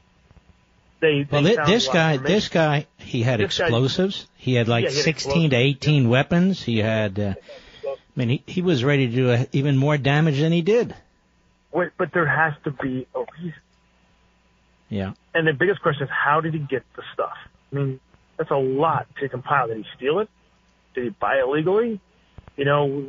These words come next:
Speaker 1: we don't know. There's a lot of, and before we can start speculating of what should or should not happen, we need to find out what did happen in regards to him. Um, do you have any, I, I know I do have any F B I involved. They're not perfect. No, no, no law enforcement agency is.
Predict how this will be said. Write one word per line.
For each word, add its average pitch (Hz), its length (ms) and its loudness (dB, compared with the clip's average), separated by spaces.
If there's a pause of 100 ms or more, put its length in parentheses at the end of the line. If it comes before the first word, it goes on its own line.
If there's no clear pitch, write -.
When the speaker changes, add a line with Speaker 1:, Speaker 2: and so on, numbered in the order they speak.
Speaker 1:
we 156 60 0
don't 160 240 2
know. 160 220 2 (120)
There's 135 140 -4
a 135 60 0
lot 139 340 2
of, 143 60 -2
and 143 100 -2
before 151 220 0
we 180 100 0
can 156 100 -2
start 139 200 -2
speculating 147 560 0
of 127 80 -6
what 143 240 2 (640)
should 170 160 2
or 143 80 0
should 165 180 -2
not 139 160 2
happen, 147 360 -2
we 139 80 -2
need 147 80 -2
to 135 60 -6
find 139 220 0
out 127 100 2
what 127 360 0 (520)
did 165 140 2
happen 123 600 -4
in 135 100 -6
regards 120 440 -2
to 120 80 -6
him. 127 240 -2 (1120)
Um, 127 360 0
do 143 120 -8
you 147 60 0
have 156 140 2
any, 143 160 -2
I, 143 220 -2
I 170 60 -4
know 165 120 0
I 160 60 0
do 160 100 -2
have 160 220 0
any 165 140 -2
F 151 140 -2
B 160 80 -2
I 143 260 2
involved. 135 280 0
They're 147 80 0
not 160 100 0
perfect. 151 320 -2
No, 143 160 0
no, 143 300 0
no 139 260 -2
law 135 240 0
enforcement 127 440 -6
agency 117 460 -8
is. 131 300 -4